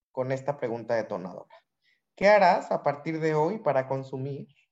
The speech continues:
y exigir que las empresas produzcan responsablemente? Y nuestra frase del día de hoy de Benjamin Pratt. "Vivimos en una sociedad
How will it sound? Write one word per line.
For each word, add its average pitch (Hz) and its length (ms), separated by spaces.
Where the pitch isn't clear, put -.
y 127 100
exigir 190 760
que - 80
las 107 180
empresas 123 420
produzcan 110 720
responsablemente? 110 1120
Y 127 100
nuestra 131 280
frase 160 360
del 139 180
día 131 180
de 123 160
hoy 120 120
de 113 80
Benjamin 117 540
Pratt. - 380
"Vivimos 233 580
en 190 80
una 185 240
sociedad 139 720